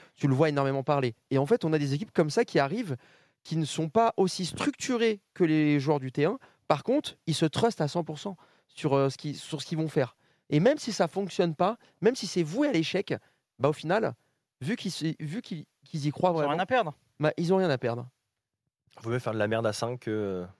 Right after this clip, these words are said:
Speaker 3: des bons moves individuels.
Speaker 2: Oui.
Speaker 1: Ouais. Bah, écoute,
Speaker 2: Ah, c'est les
Speaker 1: euh, voilà.
Speaker 2: Anglais, de toute façon, ils font que de la merde.
Speaker 1: Là, Ixtaz, euh,
Speaker 2: Je les, je les déteste.
Speaker 1: oui, oui,
Speaker 2: Je
Speaker 1: on
Speaker 2: jure, les
Speaker 1: sait,
Speaker 2: Anglais, je
Speaker 1: on
Speaker 2: peux pas, les
Speaker 1: sait.
Speaker 2: Anglais, je peux pas.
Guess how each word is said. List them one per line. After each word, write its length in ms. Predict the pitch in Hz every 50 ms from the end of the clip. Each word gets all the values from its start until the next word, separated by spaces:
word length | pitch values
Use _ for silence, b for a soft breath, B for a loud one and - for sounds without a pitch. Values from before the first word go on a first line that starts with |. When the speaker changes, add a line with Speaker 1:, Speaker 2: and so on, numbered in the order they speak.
| _ -
Speaker 3:
des 100 | 95 92
bons 80 | 104
moves 160 | 104 107 107
individuels. 500 | 110 104 101 104 104 98 92 87 85 82 - _ _ _ _ _ _ _ _ _ _ _ _ _ _ _ - - _ 160 139
Speaker 2:
Oui. 140 | 160 165 - - - _ _ _ _ _ _ -
Speaker 1:
Ouais. 220 | 127 117 120 131 - _ _ - _ _ _
Bah, 180 | 120 120 117 113
écoute, 240 | 120 - - 143 143
Speaker 2:
Ah, 20 | -
c'est 60 | 139
les 60 | 131
Speaker 1:
euh, 20 | 127
voilà. 120 | 127 143
Speaker 2:
Anglais, 140 | 147 147 165
de 40 | 170
toute 80 | - -
façon, 260 | 139 135 - 135 127
ils 60 | 131 -
font 100 | 151 139
que 60 | 131
de 40 | 127
la 140 | 131 131 127
merde. 220 | 131 139 131 127
Speaker 1:
Là, 160 | 127 127 135 - -
Ixtaz, 400 | 123 - - - 143 143 127 127
euh, 640 | 123 120 120 120 120 120 120 120 120 120 120 -
Speaker 2:
Je 40 | -
les, 60 | 117
je 60 | 127 151
les 100 | 160 151
déteste. 460 | 165 156 - 175 165 - - - - -
Speaker 1:
oui, 520 | - - 139 143 151 160 160 165 160 156 151 147
oui, 160 | 156 165 170
Speaker 2:
Je 40 | 165
Speaker 1:
on 40 |
Speaker 2:
jure, 160 | 160 170 170 165
les 80 | 165
Speaker 1:
sait, 60 | 202 214
Speaker 2:
Anglais, 220 | 220 220 208 196
je 40 | 185
Speaker 1:
on 40 | 180
Speaker 2:
peux 60 | 190 180
pas, 220 | 214 202 202 202
les 60 | 220 214
Speaker 1:
sait. 40 | 196
Speaker 2:
Anglais, 160 | 175 156 247 247
je 60 | -
peux 80 | 254
pas. 280 | 226 - 285 277 240 -